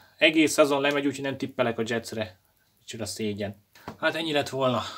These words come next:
Remélem nem maradt ki semmi. Volt olyan, emlékeztek rá, még szezon elején kihagytam két vagy három meccset.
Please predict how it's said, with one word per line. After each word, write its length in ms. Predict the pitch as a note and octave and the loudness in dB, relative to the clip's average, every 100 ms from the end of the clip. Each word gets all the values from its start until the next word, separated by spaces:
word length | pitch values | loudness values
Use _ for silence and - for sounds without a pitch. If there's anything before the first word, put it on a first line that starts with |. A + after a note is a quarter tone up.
| - | -6
Remélem 340 | D3+ C#3 C3 | -4 0 -2
nem 100 | C3 | 0
maradt 220 | B2 A#2 | 2 2
ki 100 | - | 0
semmi. 400 | A2 G#2+ G2 F#2 - | -2 -2 -2 -6 -6
Volt 300 | C#3 D#3 - | 4 4 6
olyan, 120 | A2 | 4
emlékeztek 580 | A#2 C3 B2+ B2+ - B2 | 4 2 0 -2 -2 0
rá, 120 | A#2+ | 2
még 120 | A#2 | 2
szezon 240 | A2 C#3+ C3 | 0 -2 0
elején 260 | B2+ A2+ | 0 -2
kihagytam 520 | G#2 D#3 A2+ B2+ B2 - | 2 2 4 0 -4 -4
két 200 | C#3 - | -4 -2
vagy 120 | G#2+ | 2
három 280 | B2 A2 G#2+ | 4 6 4
meccset. 360 | G2+ - - | 0 -2 -12